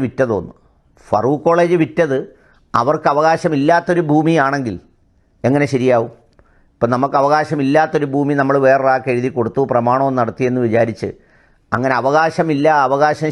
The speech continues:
ശരിയല്ല എന്ന് റദ്ദ് ചെയ്താൽ, എന്ന് പറഞ്ഞാൽ വഖഫായി ഇതിന് കൊടുത്തത് അത് വഖഫല്ല, എന്ന് നിലനിൽക്കൂല എന്ന് പറഞ്ഞാൽ പിന്നെ ഈ മക്കൾക്ക് പോകുമോ എന്നൊരു സംശയം. അങ്ങനെ പോയാൽ ഈ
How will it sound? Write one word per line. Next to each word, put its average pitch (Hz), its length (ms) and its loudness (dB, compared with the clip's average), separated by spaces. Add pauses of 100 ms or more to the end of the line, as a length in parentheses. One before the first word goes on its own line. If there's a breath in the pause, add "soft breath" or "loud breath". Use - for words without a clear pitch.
ശരിയല്ല 160 380 2 (160)
എന്ന് 151 180 0
റദ്ദ് 131 260 0
ചെയ്താൽ, 98 260 0 (540)
എന്ന് 107 140 0
പറഞ്ഞാൽ 131 240 0 (100)
വഖഫായി 156 640 0 (180)
ഇതിന് 147 280 0
കൊടുത്തത് 135 400 0 (600 soft breath)
അത് 127 160 -2
വഖഫല്ല, 143 540 0 (460)
എന്ന് 131 220 0
നിലനിൽക്കൂല 160 600 2
എന്ന് 165 160 -2
പറഞ്ഞാൽ 143 320 0 (720)
പിന്നെ 139 340 2 (400)
ഈ 135 60 0 (340)
മക്കൾക്ക് 151 480 -2
പോകുമോ 135 420 0 (280)
എന്നൊരു 120 280 -2
സംശയം. 92 380 -6 (720)
അങ്ങനെ 143 220 0 (100)
പോയാൽ 160 360 2 (760)
ഈ 127 140 0